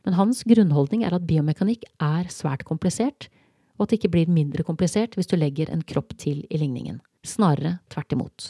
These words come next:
Vi snakket også om omtrent hvor mange hester på verdensbasis som sliter med halthet i en eller annen form. Det har de siste årene blitt gjennomført omfattende undersøkelser i flere ulike land, og tallene sammenfaller overraskende godt. Det undersøkelsene viser, det er at omtrent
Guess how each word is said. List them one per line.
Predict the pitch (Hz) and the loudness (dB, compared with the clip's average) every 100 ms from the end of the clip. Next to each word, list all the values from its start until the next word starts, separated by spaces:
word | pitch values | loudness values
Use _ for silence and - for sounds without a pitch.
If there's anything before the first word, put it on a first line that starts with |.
| - _ _ | -18 _ _
Vi | - | -2
snakket | 277 247 233 | 0 2 2
også | - - | 2 4
om | 196 202 - | 4 2 0
omtrent | 226 - 220 226 | -4 0 0 4
hvor | 208 208 | 4 4
mange | 190 190 | 4 4
hester | 202 - - 185 208 | 2 -2 -2 -2 0
på | - 185 | 2 4
verdensbasis | 156 147 147 - 147 - - | 2 0 -2 -2 -2 -2 -4
som | 185 | -4
sliter | - 170 143 175 | 0 0 2 2
med | 160 | 2
halthet | 139 - 170 - | 0 0 -4 0
i | 160 | 0
en | 147 | 0
eller | 151 131 | 0 -2
annen | 143 | -4
form. | - 135 143 - _ _ _ | -2 -2 -4 -12 _ _ _
Det | 220 | 4
har | 208 | 4
de | 254 | 4
siste | - - 220 | -2 0 2
årene | 175 190 | 4 2
blitt | 202 226 | 2 2
gjennomført | 175 147 196 202 - | 2 2 0 0 0
omfattende | 156 - 190 202 | 0 0 0 2
undersøkelser | 160 143 151 156 - 247 - | 2 2 0 -2 0 0 0
i | 170 | 0
flere | 170 147 - | 0 2 0
ulike | 165 143 - | 0 -2 -2
land, | 160 143 151 - _ _ _ - | -2 -4 -8 -14 _ _ _ -10
og | 214 | -6
tallene | - 170 151 185 208 - | 2 2 2 -2 -4 -10
sammenfaller | - 196 143 135 143 156 170 170 | -4 -2 -2 -2 -2 -2 0 0
overraskende | 147 135 - - 139 139 | 2 -2 -8 -6 -4 -4
godt. | 120 - - _ _ _ | -6 -12 -18 _ _ _
Det | 233 247 | 2 4
undersøkelsene | 175 - 185 196 - 233 | 4 4 2 0 2 2
viser, | 220 156 - 269 | 4 2 2 2
det | 214 | 4
er | 180 | 4
at | 185 - 202 | 0 -2 -2
omtrent | 208 - 190 - | 0 2 0 -2